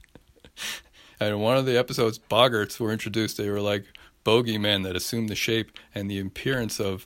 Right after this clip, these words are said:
our greatest fear. And here, here are the words of Professor Lupin. He said,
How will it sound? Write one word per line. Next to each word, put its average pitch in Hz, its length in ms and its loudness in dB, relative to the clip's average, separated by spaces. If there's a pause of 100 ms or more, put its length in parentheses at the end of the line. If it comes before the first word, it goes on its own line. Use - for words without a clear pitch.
(120)
our 95 140 0
greatest 95 580 -2
fear. - 720 -6 (1200)
And 95 160 0
here, 104 320 -2
here 139 180 2
are 143 40 2
the 123 120 2
words 98 420 -2
of 98 320 -8
Professor 117 500 -4
Lupin. 101 420 -6 (300)
He 117 120 -2
said, 107 220 2